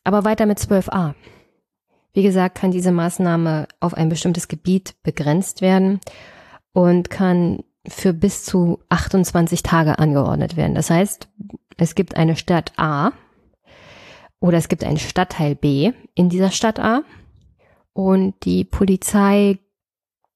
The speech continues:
beziehungsweise Landesregierung oder Polizeidirektion oder wer auch immer ordnet eine Identitätsüberprüfung aller Personen in diesem Bereich an. Und das kann bis zu achtundzwanzig Tage dauern.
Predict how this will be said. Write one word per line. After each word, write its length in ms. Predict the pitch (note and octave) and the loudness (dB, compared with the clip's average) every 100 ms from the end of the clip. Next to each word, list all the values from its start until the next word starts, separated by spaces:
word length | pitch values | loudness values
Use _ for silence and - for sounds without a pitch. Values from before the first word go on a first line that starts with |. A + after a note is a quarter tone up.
| _ _ - | _ _ -4
beziehungsweise 580 | F3+ - F#3+ - F3 F3+ | -4 0 -2 0 0 2
Landesregierung 800 | D#3+ F3+ F#3+ - E3+ F#3 F3+ F3 | 2 2 0 -2 -2 0 2 2
oder 160 | F3 | 2
Polizeidirektion 1080 | E3+ F#3 F#3 F3+ F3 F3 E3 E3 - F3 F#3 | 2 0 0 0 0 0 -4 -8 -6 -2 0
oder 240 | F3 E3+ | 0 0
wer 200 | D#3 G3 | 2 0
auch 120 | - | -2
immer 320 | - F3 D3+ A#3 _ - - - - - - _ | 0 0 0 -4 _ -20 -20 -20 -20 -20 -20 _
ordnet 440 | G3+ G#3+ G#3+ G3+ | 2 2 2 0
eine 280 | - F3+ F#3+ | -2 -2 -2
Identitätsüberprüfung 1600 | - G3+ G3 F#3 E3+ - - A#3 A#3 - F3+ E3+ - G3+ F#3+ E3+ - _ | -4 -2 -2 -4 -6 -8 0 0 0 -2 -2 -2 -2 -2 0 -4 -6 _
aller 240 | F#3+ A3+ A#3 | -2 0 0
Personen 560 | - G#3 F3 D#3 C#3 - _ _ - | 0 2 2 2 0 -6 _ _ 0
in 300 | F#3+ G#3+ G#3 | 2 4 2
diesem 460 | F3 F3 F#3+ F3+ | 0 2 2 2
Bereich 500 | E3 D#3 D#3+ E3 - | 0 0 0 -2 -4
an. 220 | D#3 C#3 - _ _ - - - | -4 -4 -8 _ _ -20 -20 -8
Und 140 | - G3 | -2 0
das 180 | F#3+ - | 0 -2
kann 440 | - F#3+ F#3+ F#3+ | 0 2 2 2
bis 180 | G#3+ - | -2 -2
zu 140 | - | -4
achtundzwanzig 580 | F#3 - G#3 G3 G3 G3+ | -4 -2 -2 0 0 -2
Tage 260 | - G3+ D#3 | -2 0 0
dauern. 380 | C#3+ - E3+ | 0 -2 -6